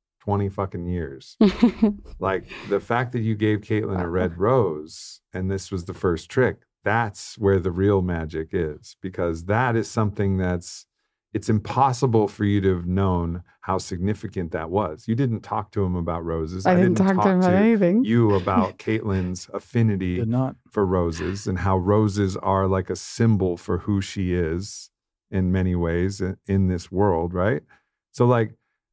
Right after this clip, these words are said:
Speaker 1: that's where the
Speaker 2: Hmm.
Speaker 1: real magic was. The real
Speaker 3: Yes.
Speaker 1: magic was there was something whispering to you, and something whispering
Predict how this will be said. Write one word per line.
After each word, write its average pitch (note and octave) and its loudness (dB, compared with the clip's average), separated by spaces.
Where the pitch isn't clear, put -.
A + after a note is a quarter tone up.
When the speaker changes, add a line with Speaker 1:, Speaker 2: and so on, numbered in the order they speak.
Speaker 1:
that's B2 0
where A#2 6
the A2 6
Speaker 2:
Hmm. G2+ 4
Speaker 1:
real F3+ 6
magic F#2 0
was. D#2+ -4
The - -2
real C#3 6
Speaker 3:
Yes. E3 4
Speaker 1:
magic B2 2
was G#2+ 2
there G2+ 4
was G2 0
something C3 2
whispering F#2+ 0
to - -8
you, D#2+ -4
and G2+ 0
something A2 2
whispering G#2+ 2